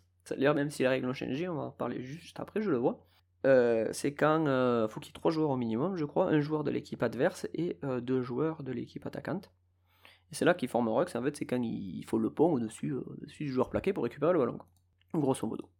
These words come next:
Et, euh, maintenant, vous voyez qu'il y a un petit changement sur cette règle, donc désormais ce joueur devra, comme tous ses copé-, coéquipiers, faire le tour,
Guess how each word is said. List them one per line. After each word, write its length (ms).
Et, 200
euh, 120
maintenant, 340
vous 40
voyez 260
qu'il 160
y 60
a 60
un 40
petit 160
changement 300
sur 160
cette 200
règle, 340
donc 560
désormais 400
ce 140
joueur 200
devra, 800
comme 320
tous 140
ses 180
copé-, 480
coéquipiers, 540
faire 340
le 120
tour, 360